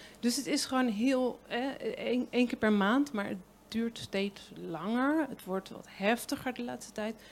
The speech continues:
Heb ik daar last van. En, ehm, nou, dat, het wordt dus wat heftiger. Dus wat ik, ik ben de laatste, de laatste negen maanden denk ik heel veel daarmee bezig. Acupunctuur, met vitamines, met... Nou, ik zit er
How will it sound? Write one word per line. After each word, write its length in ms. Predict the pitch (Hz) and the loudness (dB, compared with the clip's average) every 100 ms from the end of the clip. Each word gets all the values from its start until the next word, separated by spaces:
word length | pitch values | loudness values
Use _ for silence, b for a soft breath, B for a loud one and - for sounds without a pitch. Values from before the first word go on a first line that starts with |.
| B | B
Heb 120 | - | -4
ik 60 | 208 | 0
daar 160 | 196 190 | 0 2
last 400 | 196 185 - - | 2 0 -6 -10
van. 320 | - - - B B B B - | -12 -10 -10 B B B B -2
En, 400 | 233 247 247 240 | 2 2 0 -2
ehm, 600 | 233 226 233 233 233 226 - - - - - - 196 - - - - - | 0 2 2 2 2 0 -4 -16 -20 -12 -10 -10 -12 -18 -20 -20 -20 -10
nou, 240 | 233 247 - | -2 -2 -2
dat, 200 | - 233 | -4 -4
het 200 | - 233 | -2 -6
wordt 180 | 247 294 | 0 2
dus 100 | 262 | 2
wat 140 | 208 185 | -2 0
heftiger. 400 | 226 269 - 233 | 0 0 -2 -2
Dus 160 | 240 | 2
wat 180 | 247 254 | 2 0
ik, 160 | 254 - B B | -4 -8 B B
ik 80 | - | -2
ben 180 | 233 262 | 2 4
de 100 | 247 | 6
laatste, 400 | 233 247 247 - | 6 4 2 -6
de 100 | 208 | -2
laatste 300 | 226 233 226 | 0 0 0
negen 540 | 214 214 214 247 226 | 0 2 2 2 0
maanden 300 | 208 220 226 | 0 0 -2
denk 200 | 214 214 | -2 -2
ik 120 | 208 208 | -4 -4
heel 160 | 226 | -6
veel 160 | 214 214 | -4 -2
daarmee 320 | 196 196 180 | -2 0 -2
bezig. 680 | 170 233 247 233 226 226 - | 2 4 4 0 -6 -8 -10
Acupunctuur, 880 | 190 202 - 208 - 254 247 240 226 | -10 -8 -6 -6 -4 -2 2 2 2
met 220 | 190 - | -2 -8
vitamines, 760 | - - 220 240 240 226 226 - | -14 -4 2 4 6 4 0 -2
met... 180 | 196 - B B B - | -4 -4 B B B -2
Nou, 140 | 214 - | -2 -2
ik 140 | 233 | -10
zit 200 | - 247 | -6 2
er 220 | 247 240 | 4 2